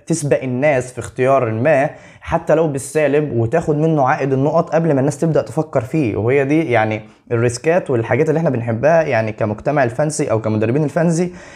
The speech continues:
إن احنا نسبق الناس، وده دايما اللي بيخليك تسبق ال-، ال-، ال-، ال-، ال-، ال-، المنطقة اللي انت فيها، يعني بتعلى في الرانك عنهم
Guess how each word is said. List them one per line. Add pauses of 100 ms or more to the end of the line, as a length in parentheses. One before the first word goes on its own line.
(180)
إن
احنا (160)
نسبق
الناس،
وده
دايما
اللي
بيخليك
تسبق
ال-،
ال-،
ال-،
ال-،
ال-،
ال-، (500)
المنطقة
اللي
انت
فيها،
يعني
بتعلى
في
الرانك
عنهم